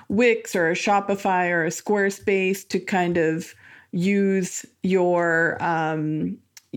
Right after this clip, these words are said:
use those as a starting point. But the huge difference with those types of platforms is they are platforms, and you will have a monthly reoccurring fee,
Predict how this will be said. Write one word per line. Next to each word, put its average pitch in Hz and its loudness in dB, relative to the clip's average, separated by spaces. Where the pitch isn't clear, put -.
use 226 2
those 196 2
as 175 0
a 170 -2
starting 180 0
point. 277 0
But - -2
the 190 0
huge 254 0
difference 208 -2
with 170 -2
those 180 0
types 233 -2
of 240 0
platforms 214 0
is 240 0
they 214 2
are 175 2
platforms, 151 -4
and 180 -2
you 185 0
will 175 2
have 175 -2
a 156 0
monthly 185 2
reoccurring 185 0
fee, 170 -2